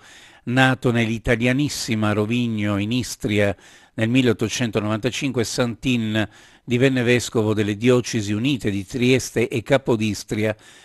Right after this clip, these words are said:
nel millenovecentotrentotto, ha ricordato Roberti. Visse alcune delle pagine più difficili della storia tra guerre e occupazione jugoslava, vivendo soprattutto l'esodo,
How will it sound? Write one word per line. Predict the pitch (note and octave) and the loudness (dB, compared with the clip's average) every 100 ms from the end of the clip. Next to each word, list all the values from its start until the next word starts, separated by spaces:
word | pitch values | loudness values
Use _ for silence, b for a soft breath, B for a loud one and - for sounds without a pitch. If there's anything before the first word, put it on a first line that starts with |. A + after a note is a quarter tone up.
| b | b
nel | - B2 | -4 2
millenovecentotrentotto, | C#3 C3+ A2+ G#2+ B2 A2 G#2+ G2 G#2+ G#2 D3 B2+ - | 4 4 2 0 -2 -2 -4 -4 -4 0 2 2 0
ha | G#2 | -4
ricordato | F#2+ G#2 G#2 G#2 G#2+ | -2 -2 0 0 0
Roberti. | G#2 A2+ G#2 G2 - G#2 - b b b - | 2 4 4 2 -4 -8 -8 b b b -4
Visse | C3 A#2 - A#2+ | -2 -2 0 0
alcune | C3 A#2+ C#3+ C3 | 2 0 0 0
delle | A2+ A2 | 2 2
pagine | C3 A2+ A#2 | 2 0 -2
più | G#2 | -2
difficili | G#2 G#2 - C#3 C3 - A#2 G2+ G#2 - b b b | -4 -4 -4 -4 -4 -4 -4 -2 -2 -6 b b b
della | A2 A2 B2 A2+ A2 G#2+ A2 | -4 4 4 4 4 4 4
storia | - - C#3+ C#3+ A#2 | 0 2 4 6 4
tra | G2 G#2+ | 0 -2
guerre | F#2+ A#2+ B2 A2 A2 - | 0 4 4 2 0 0
e | B2 B2+ | 0 0
occupazione | C3+ A2 A2 A2+ - B2 A2+ | 0 -2 -2 -4 -2 -2 -2
jugoslava, | G#2 G2+ A2 A2+ C3+ C3+ B2 A2+ - b b b | -2 -2 -4 -4 2 2 2 -2 -6 b b b
vivendo | - C#3 D#3+ C3 | 0 2 4 2
soprattutto | - C3 A#2+ A#2 B2+ B2 | 0 -2 -2 -2 -4 0
l'esodo, | A#2 C#3 B2 G2+ G#2 F#2 G2+ | 4 4 4 2 -2 0 -2